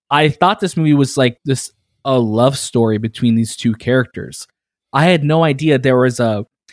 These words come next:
you know, a, a layer of cannibalism involved too.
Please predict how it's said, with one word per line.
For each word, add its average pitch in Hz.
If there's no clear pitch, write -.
you 123
know, 120
a, 104
a 139
layer 147
of 127
cannibalism 120
involved 127
too. 123